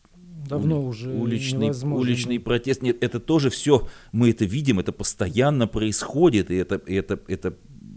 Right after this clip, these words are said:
Speaker 2: это,
Speaker 1: Это удивительно,
Speaker 2: это
Speaker 1: на
Speaker 2: пораж-,
Speaker 1: самом деле.
Speaker 2: это поражает, и это, это, э, вызывает г-,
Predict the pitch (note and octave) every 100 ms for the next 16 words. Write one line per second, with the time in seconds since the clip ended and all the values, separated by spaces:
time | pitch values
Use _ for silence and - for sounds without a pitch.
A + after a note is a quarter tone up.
0 | - - - - - - - F#2+ F#2 -
1 | - - D3+ C3+ C#3 C3 E3 F#3+ F#2+ A#2
2 | A2 G#2+ G#2 G#2+ G#2+ F#2 G2+ - G#2 G2
3 | F#2+ G#2 A#2+ C3+ C3+ - A2 G#2 G2+ F#2+
4 | F#2+ - G2 - F2+ F#2 F#2 E2+ D#2+ F#2
5 | F2 F2 E2 D#2+ B1+ - - - - -
6 | - - - - - - - E2 E2 F2
7 | F2+ F2 E2 - - - - - - -
8 | - _ _ - D#2+